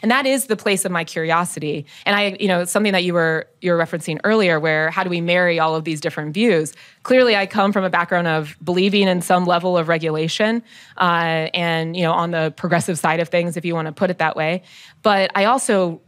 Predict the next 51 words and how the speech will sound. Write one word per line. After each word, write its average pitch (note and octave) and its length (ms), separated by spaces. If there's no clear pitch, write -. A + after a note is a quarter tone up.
recognize F3+ 600
what's E3+ 220
not D3 220
working. D#3+ 520
And G#3 100
this C#4+ 140
is F4 80
really C#4+ 220
important F3 420
because G3 160
I A3+ 80
think A#3+ 160
a C#4 60
lot G3+ 240
of A3+ 80
times E3+ 580
politicians, G3+ 920
people G3 240
in F#3 40
government F3+ 380
don't G3+ 140
wanna A#3+ 120
be G#3 200
honest F#3+ 400
about D#3+ 460
what's G#3 220
not A#3+ 200
working F3 520
and F#3+ 300
listen B3+ 320
to G#3 100
people. - 380
What G3 140
are B3+ 80
people's B3 360
real G3+ 260
experiences A#3 520
here? D#3 320
And F3+ 100
so G3 200
I've B3 180
just C#4 140
had F#3+ 100
a F3+ 40
lot E3+ 180
of E3+ 100
people F3+ 320
in E3 140
this D#3 120
Senate D4 300
run D#3+ 380